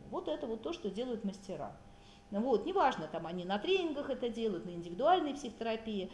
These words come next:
Просто кому-то больше подходят тренинги, кому-то индивидуальные, кому-то в каких-то вопросах тренинги, в каком-, каких-то индивидуальные. Вот это то, как изменить свою каузальную судьбу.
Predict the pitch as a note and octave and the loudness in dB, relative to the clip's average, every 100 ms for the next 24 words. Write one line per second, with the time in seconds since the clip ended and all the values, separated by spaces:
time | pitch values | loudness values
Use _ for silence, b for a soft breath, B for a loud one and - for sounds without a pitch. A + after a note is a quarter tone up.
0 | B A3 A#3+ C#4+ D#4+ G4 - A3 G3+ - | B -4 -2 4 4 4 2 4 4 4
1 | G3+ G3+ G#3 G#3 D#4 D4+ A#3+ F#3+ A3 C4 | -2 -2 -2 0 0 0 0 0 0 0
2 | G3+ F#3 F3+ G3 A3+ B3+ G3 E3 F3 G#3+ | -4 -6 -4 0 2 2 0 -2 -4 -4
3 | - - F#3 A#3 G3 E3+ F3 D#3 - - | -4 -6 -6 -4 -2 -2 -2 -8 -8 -4
4 | A3+ G3+ - - - F#3 F3+ E3+ E3+ G#3 | 0 0 -2 -8 -6 -8 -6 -8 -6 -6
5 | G3+ E3+ D#3+ E3 C#3+ B2+ - - B B | -6 -6 -8 -6 -6 -6 -10 -14 B B
6 | B B A#3 - A4 G#4+ F#4 F4+ F4+ D4 | B B -2 2 4 4 2 0 0 0
7 | A#3+ A#3 C4+ E4 A3+ B3+ C4 A#3+ A3 G#3+ | 0 0 -2 -2 -2 0 0 0 2 2
8 | F3 D3+ C#3+ - D3 C3+ | 2 -2 -8 -10 -12 -12